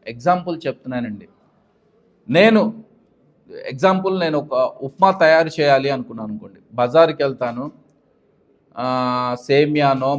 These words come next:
మైదా పిండో లేదంటే గోధుమ రవ్వో బొంబాయి రవ్వో దాంతోపాటు షుగరు ఇంకా మిగతా చాలా వాటితో పాటు నేను ఒక విమ్ బారు లేదా ఒక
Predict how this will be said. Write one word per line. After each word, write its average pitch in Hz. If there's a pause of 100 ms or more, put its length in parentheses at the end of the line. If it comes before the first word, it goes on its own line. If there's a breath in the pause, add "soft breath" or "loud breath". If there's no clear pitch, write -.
మైదా 135
పిండో 127 (120)
లేదంటే 131 (260)
గోధుమ 139
రవ్వో 123 (100)
బొంబాయి 131
రవ్వో 123 (340)
దాంతోపాటు 131 (120)
షుగరు 139 (340)
ఇంకా 156 (120)
మిగతా 170 (100)
చాలా 151 (200)
వాటితో 185
పాటు 160 (100)
నేను 135
ఒక 127 (100)
విమ్ 160
బారు 151 (220)
లేదా 139 (260)
ఒక 117